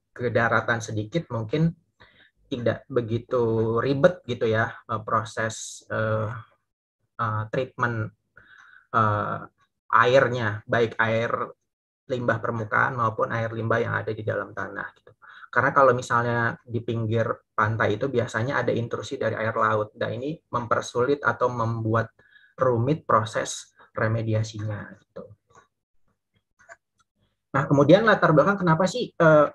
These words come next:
fokusnya lab kami itu ke remedis-, ke remediasi air tanah. Jadi kalau boleh jujur, eh, dari sekitar ada, hmm, mungkin dua belas laboratorium ya di fakultas kami itu,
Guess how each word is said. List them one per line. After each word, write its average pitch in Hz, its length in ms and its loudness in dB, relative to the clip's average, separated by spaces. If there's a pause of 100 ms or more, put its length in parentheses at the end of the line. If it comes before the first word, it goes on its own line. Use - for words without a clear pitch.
fokusnya 131 960 -6
lab 127 240 2
kami 120 400 -2
itu 175 80 0
ke 165 160 2
remedis-, 123 480 -2 (160)
ke 131 240 2
remediasi 123 800 -2
air 120 240 -6
tanah. 110 320 -8 (240)
Jadi 143 160 -4
kalau 135 320 -2
boleh 123 320 0
jujur, 117 480 -2 (640)
eh, 135 280 2 (200)
dari 135 800 -2
sekitar 143 640 -4
ada, 131 480 -2
hmm, 131 320 -18 (480)
mungkin 175 160 2
dua 165 240 10
belas 147 240 2
laboratorium 127 800 0
ya 131 160 -4 (160)
di 123 320 -14 (320)
fakultas 127 640 -6
kami 117 400 -6
itu, 151 320 -2